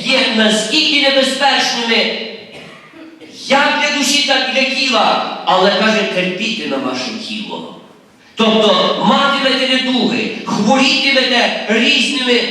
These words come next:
хворобами. Тому не чиніть цих гріхів, не робіть їх. І, власне, ворог роду людського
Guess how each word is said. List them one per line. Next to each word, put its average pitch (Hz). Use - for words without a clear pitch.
хворобами. 233
Тому 214
не 202
чиніть 220
цих 214
гріхів, -
не 180
робіть 202
їх. -
І, 117
власне, 185
ворог 190
роду 185
людського 220